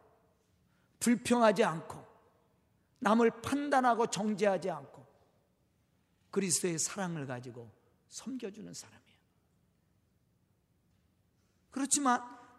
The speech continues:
남을 비판하고, 이간질하고, 미워하고,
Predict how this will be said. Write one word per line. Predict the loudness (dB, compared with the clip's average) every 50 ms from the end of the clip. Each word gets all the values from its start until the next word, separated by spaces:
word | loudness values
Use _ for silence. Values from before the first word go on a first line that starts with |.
| _ 0
남을 | 2 4 6 6 4 4 2
비판하고, | -2 -6 -6 4 10 10 10 10 10 2 -4 -6 -10 -14 -16 -16 -20 _ _ _ _ _ _ _ _ _ -8
이간질하고, | -4 -2 0 2 4 4 4 2 2 -4 -6 -6 -6 -6 -8 -10 -16 -20 -20 -20 _ _ _ _ _ _ _ _
미워하고, | -6 0 2 4 6 6 6 6 4 2 -2 -4 -8 -14 -16